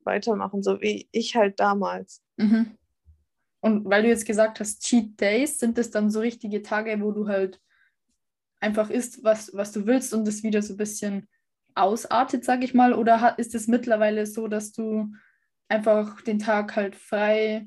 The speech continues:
Speaker 2: genießt und aber jetzt dich nicht so vollstopfst, sondern einfach so, wie du dich gut fühlst und worauf du Lust
Speaker 1: Ja,
Speaker 2: hast?
Speaker 1: genau.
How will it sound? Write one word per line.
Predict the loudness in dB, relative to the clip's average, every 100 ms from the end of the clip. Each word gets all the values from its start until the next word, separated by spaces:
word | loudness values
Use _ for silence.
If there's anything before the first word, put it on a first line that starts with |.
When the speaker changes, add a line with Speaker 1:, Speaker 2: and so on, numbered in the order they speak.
| -10
Speaker 2:
genießt | 0 4 4 2 -6 -6
und | -4 0 2 0 0
aber | 0
jetzt | 0 -4 -14 -12
dich | -10 -4
nicht | -4 -4 -2
so | -2
vollstopfst, | 0 4 4 4 0 0 -2 -10
sondern | 0 2 2
einfach | 0 -2
so, | -6 -4
wie | -2
du | -2
dich | -4 0
gut | 0 0
fühlst | 0 -2 -2 -4
und | -2 -2
worauf | 0 0 0
du | 0 0
Lust | 2
Speaker 1:
Ja, | 0 0
Speaker 2:
hast? |
Speaker 1:
genau. | 0 0 -2 -4